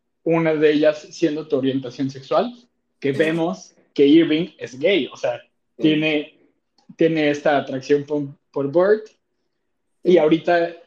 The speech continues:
Speaker 1: en, en, como en el presente de la serie, está aceptado y todo, como hasta viven juntos, y es como, ay, qué bonito. Pero seguramente cuando Irving estaba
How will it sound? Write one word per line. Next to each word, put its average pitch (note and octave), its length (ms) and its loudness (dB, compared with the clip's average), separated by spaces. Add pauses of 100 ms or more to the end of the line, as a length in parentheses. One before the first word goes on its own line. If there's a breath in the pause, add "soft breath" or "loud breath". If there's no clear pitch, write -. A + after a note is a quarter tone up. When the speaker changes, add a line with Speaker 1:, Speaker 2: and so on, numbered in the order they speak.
(360)
Speaker 1:
en, D#3 460 -2
en, D#3+ 640 -6
como C3+ 400 -10 (180)
en C#3+ 180 0
el C#3 180 0
presente D#3 500 -4
de F3 80 2
la D3+ 160 -2
serie, G3 520 0 (300)
está D3+ 500 -4
aceptado D#3 640 -4
y D#3 80 -8
todo, D3+ 240 -2
como C3 300 -8
hasta B2+ 320 -12
viven C#3+ 300 0
juntos, C#3+ 460 -10
y - 20 -16
es C3 100 -20
como, C#3+ 160 -12
ay, D#3+ 200 -8
qué E3 80 -2
bonito. E3 500 -6 (480)
Pero E3 220 2
seguramente F3+ 1080 2 (220)
cuando C#3 320 -2
Irving F3 360 2
estaba D3 640 -6